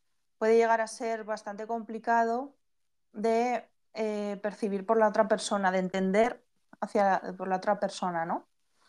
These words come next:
¿Y cómo te notas? Bueno, te notas, eh, con, con una pequeña ansiedad, una presión en el pecho,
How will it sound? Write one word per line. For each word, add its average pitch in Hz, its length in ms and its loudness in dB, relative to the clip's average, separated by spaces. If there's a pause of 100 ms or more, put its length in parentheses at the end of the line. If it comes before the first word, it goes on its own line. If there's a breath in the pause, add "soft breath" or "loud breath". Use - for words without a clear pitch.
(220 soft breath)
¿Y 214 120 -4
cómo 233 260 8
te 262 120 6
notas? 254 360 2
Bueno, 196 280 -4
te 196 100 -8
notas, 196 500 -2 (140)
eh, 185 680 -4
con, 180 520 -2
con 202 160 0
una 208 180 6
pequeña 220 340 4
ansiedad, 214 500 2
una 202 260 0
presión 202 300 -8
en 185 120 -6
el 190 80 -8
pecho, 240 480 0